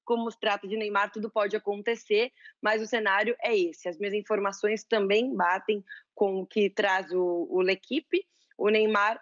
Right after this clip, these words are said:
claro que ele ficou muito chateado que não conseguiu voltar ao Barcelona, mas ele sabe que vai ficar no P S G e não vai fazer corpo mole. Vai jogar pelo Paris Saint-Germain,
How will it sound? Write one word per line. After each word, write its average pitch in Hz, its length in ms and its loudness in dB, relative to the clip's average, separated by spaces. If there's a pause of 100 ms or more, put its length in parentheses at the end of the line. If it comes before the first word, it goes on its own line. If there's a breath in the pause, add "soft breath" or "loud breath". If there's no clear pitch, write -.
(120)
claro 202 240 0
que - 100 -6
ele 202 80 -6
ficou 226 260 -2
muito 220 460 -4
chateado 208 640 -2 (120)
que 220 80 -6
não 196 120 -2
conseguiu 202 380 -4
voltar 190 440 2
ao 175 100 0
Barcelona, 214 580 2 (320 loud breath)
mas 202 160 2
ele 220 160 0
sabe 220 380 0
que - 100 -12
vai 202 100 2
ficar 214 200 -2
no 208 100 -6
P 208 120 -2
S 202 260 -2
G 190 420 0
e 240 140 -2
não 247 360 0
vai 226 200 0
fazer 214 540 0 (220 loud breath)
corpo 226 300 -2
mole. 175 500 0
Vai 185 280 0
jogar 202 500 0
pelo 196 180 -6
Paris 175 280 -10
Saint-Germain, 175 720 -2